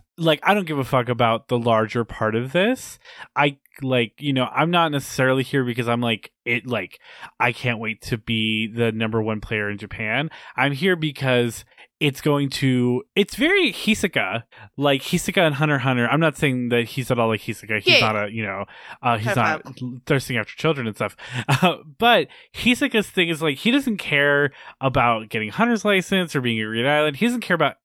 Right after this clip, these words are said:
Speaker 1: any of the, like, rewards or any of that shit. He just wants to fight the strongest people.
Speaker 2: Yeah. He wants to be, he wants to be allowed to be fully unhinged, and in a place like Blue Lock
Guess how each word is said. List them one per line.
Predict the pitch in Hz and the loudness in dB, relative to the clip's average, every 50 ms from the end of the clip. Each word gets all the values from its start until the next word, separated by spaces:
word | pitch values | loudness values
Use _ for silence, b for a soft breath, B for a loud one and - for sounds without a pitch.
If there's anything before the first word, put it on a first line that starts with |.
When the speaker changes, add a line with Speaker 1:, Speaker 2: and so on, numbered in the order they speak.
| - | -6
Speaker 1:
any | - 170 185 190 185 180 165 147 | -2 0 2 4 4 4 4 2
of | 135 123 110 - - | 0 0 -4 -8 -4
the, | 131 123 120 | -2 0 0
like, | 117 113 104 98 - 113 | 0 0 -2 -4 -6 -4
rewards | 117 120 143 170 196 196 185 156 - | -4 -4 0 2 2 2 2 0 -2
or | 147 | -8
any | - 139 143 139 | -6 -4 -2 -2
of | 135 123 | 0 0
that | 117 - | -2 -2
shit. | - - 107 - B B B B B B | -4 -10 -14 -14 B B B B B B
He | - 247 269 269 | 2 2 4 4
just | 247 269 - - | 4 2 2 2
wants | 208 190 175 - | 2 0 2 0
to | 190 151 | -2 0
fight | - 160 139 131 | 2 0 0 0
the | - 120 | -2 -6
strongest | - - 117 117 110 101 - - | -2 0 0 0 0 -4 -6 -6
people. | 120 101 - 95 80 - - - _ _ | -8 -8 -8 -10 -18 -20 -20 -20 _ _
Speaker 2:
Yeah. | - 214 208 175 147 135 156 - - | -8 -6 -4 -2 -2 -4 -6 -8 -12
He | - - 254 254 254 254 262 262 262 269 | -14 -6 -2 2 4 4 4 4 2 2
wants | 277 262 254 247 247 - | 2 0 0 0 -2 -6
to | 214 | -6
be, | 214 220 214 208 208 202 196 185 180 185 185 180 - - - - | -4 -4 -2 -2 -2 -2 -2 -4 -4 -4 -4 -6 -6 -8 -10 -12
he | - - 320 381 | -4 2 4 4
wants | 415 415 415 381 - - | 4 4 2 0 -2 -4
to | 339 277 | -6 -4
be | - 277 269 | 0 0 2
allowed | 254 233 208 196 180 170 170 175 190 | 2 2 4 4 4 4 4 2 0
to | 202 | -4
be | 208 208 190 | -2 -2 -2
fully | 180 - - - 185 180 185 185 185 | -2 -2 -2 0 0 2 2 2 0
unhinged, | 175 160 156 147 165 151 151 151 175 208 233 226 - - - - - | 0 -2 -4 -4 -4 -4 -4 -2 0 0 0 0 -2 -4 -6 -6 -4
and | 165 190 190 185 | -2 0 0 2
in | 185 180 180 | 0 0 0
a | 175 | -2
place | 170 - - - 196 175 175 170 - - | -4 -4 -2 0 2 2 2 0 -2 -2
like | 165 160 156 - | -2 -2 -2 -2
Blue | - 170 165 170 | -4 -2 -2 0
Lock | 190 185 190 214 226 247 - | 2 2 4 2 2 0 -6